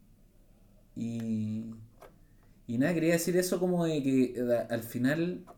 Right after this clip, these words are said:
yo te cuento lo de Charly, y bueno, y, la cagó. Pero ese weón es un, es un ídolo, es otro mito,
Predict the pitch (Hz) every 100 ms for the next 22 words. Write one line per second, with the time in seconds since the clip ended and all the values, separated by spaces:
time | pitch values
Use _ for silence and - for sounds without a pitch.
0 | - - - - - - - - - -
1 | - - - 123 127 139 147 151 117 110
2 | 113 139 135 120 113 113 117 120 117 110
3 | - - - - - - - - - 113
4 | 117 123 156 - - - - - - -
5 | _ - 123 123 123 131 143 165 156 180
6 | 180 175 160 - 147 160 160 151 - 165
7 | 214 143 123 113 - - - - - -
8 | 175 196 190 220 220 131